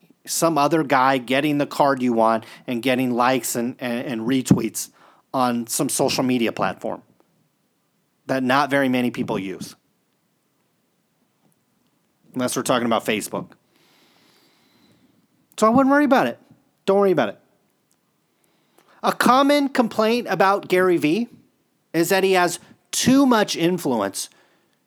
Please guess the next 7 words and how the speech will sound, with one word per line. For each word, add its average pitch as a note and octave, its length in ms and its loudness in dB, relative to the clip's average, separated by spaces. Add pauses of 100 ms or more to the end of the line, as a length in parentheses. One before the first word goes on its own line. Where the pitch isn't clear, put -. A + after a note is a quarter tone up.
(200)
too A#3+ 640 2
much D#3+ 640 0 (340)
power. D3+ 460 2 (1900)
And F#3+ 260 -2
I D4 300 4
really A3+ 540 2
don't, F#3+ 480 2